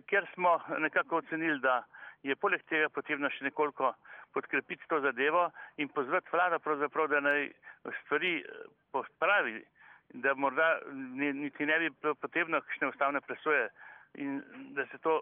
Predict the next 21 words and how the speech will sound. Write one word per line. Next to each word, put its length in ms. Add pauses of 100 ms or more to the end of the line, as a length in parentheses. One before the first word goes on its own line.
(100)
<clears throat> 840
uredi 300
tudi 360 (200)
lahko 240
drugače. 560 (400)
In 120
smo 160
seveda 320
sklicali 460 (160)
en 340
tak, 160 (100)
eh, 300
zbor 300
naših 320 (100)
članov, 400 (500)
eh, 140 (260)
pred 240
vlado, 500 (280)
kjer 240
smo 220 (460)
javno 480